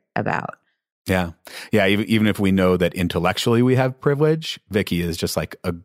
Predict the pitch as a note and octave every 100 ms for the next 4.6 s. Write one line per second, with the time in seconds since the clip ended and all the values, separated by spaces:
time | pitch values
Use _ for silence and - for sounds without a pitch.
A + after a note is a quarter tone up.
0 | _ - G2 E2 F2 F2 - G2 - E2+
1 | F2 E2 - - F#2 F2 E2+ - _ _
2 | _ - F2+ F#2 F#2 F2+ - F#2 F2+ F2
3 | - E2 E2+ F2 E2+ F2 - F2+ E2 G#2+
4 | A2 E2+ E2 - -